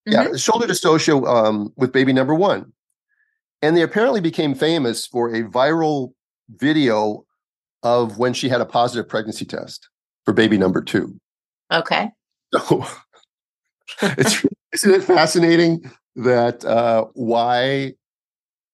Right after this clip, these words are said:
Speaker 1: that's, we become famous these days?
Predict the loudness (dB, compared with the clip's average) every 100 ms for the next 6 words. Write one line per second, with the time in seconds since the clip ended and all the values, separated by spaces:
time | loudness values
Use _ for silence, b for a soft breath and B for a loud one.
0 | _ _ _ _ -20 -14 -6 -4 -4 -4
1 | -2 0 2 0 2 2 0 -2 -4 -2
2 | -2 -4